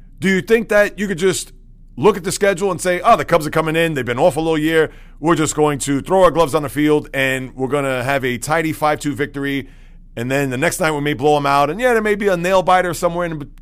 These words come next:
between, but we'll come out with a sweep and we'll take care of business and maybe be two or three games ahead in the division,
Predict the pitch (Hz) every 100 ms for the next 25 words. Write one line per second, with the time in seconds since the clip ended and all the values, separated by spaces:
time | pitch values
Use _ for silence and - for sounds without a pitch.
0 | - - - 226 214 185 160 156 - -
1 | - - - - - 175 208 196 190 180
2 | 165 - 160 160 151 - - - 139 139
3 | 139 143 175 170 165 131 147 147 139 123
4 | 131 131 156 147 143 143 139 160 147 143
5 | 135 139 127 123 123 120 98 101 147 113
6 | 127 110